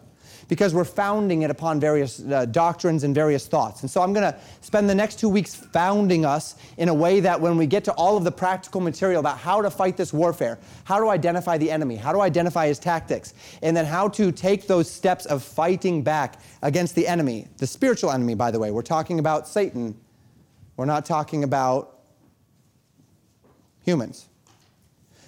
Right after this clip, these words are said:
When we're fighting this battle, we know how to fight it properly. We need to begin here because not everyone feels the need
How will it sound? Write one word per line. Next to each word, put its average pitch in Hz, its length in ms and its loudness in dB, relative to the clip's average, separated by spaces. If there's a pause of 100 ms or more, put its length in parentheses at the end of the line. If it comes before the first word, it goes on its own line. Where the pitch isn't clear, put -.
When 160 140 0
we're 170 120 2
fighting 220 400 2
this 196 160 2
battle, 170 320 4
we 151 100 4
know 160 140 2
how 160 160 2
to 156 80 0
fight 127 260 0
it 123 140 -2 (480)
properly. 151 540 -2 (300)
We 180 100 4
need 226 240 4
to 233 60 4
begin 160 280 4
here 135 220 2
because 147 380 -2 (160)
not 233 300 0
everyone 254 420 2
feels 196 500 0
the 165 120 2
need 135 480 0